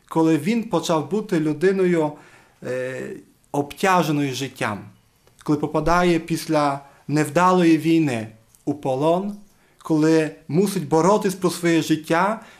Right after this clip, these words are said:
і бачить, бачить страждання і смерть своїх друзів, своїх побратимів, своїх найближчих, Франциск починає взивати до Господа.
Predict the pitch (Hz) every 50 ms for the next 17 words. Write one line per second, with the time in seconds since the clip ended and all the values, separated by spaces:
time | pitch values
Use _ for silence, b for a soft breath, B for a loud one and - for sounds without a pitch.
0 | B B 165 156 160 185 214 226 - 214 185 180 180 175 - - 175 196 196 196
1 | 202 180 185 - - 170 165 147 156 185 196 214 214 202 190 - 175 - - -
2 | 185 208 214 196 185 - - - 185 175 156 143 127 123 147 170 185 180 165 160
3 | 196 233 226 - - - - 156 151 - 175 160 143 165 160 156 156 196 208 214
4 | 202 185 185 - 170 151 143 143 147 147 143 151 175 170 165 165 - - 233 285
5 | 285 - - _ _ b b b b b b b b b b b b b - -
6 | 147 143 143 139 - 190 190 185 - - - - 143 143 - - - 135 156 160
7 | 165 160 156 151 151 156 B B B B B - 123 117 117 123 135 127 117 147
8 | 160 156 156 - 131 120 127 117 107 107 104 - - _ - 113 113 117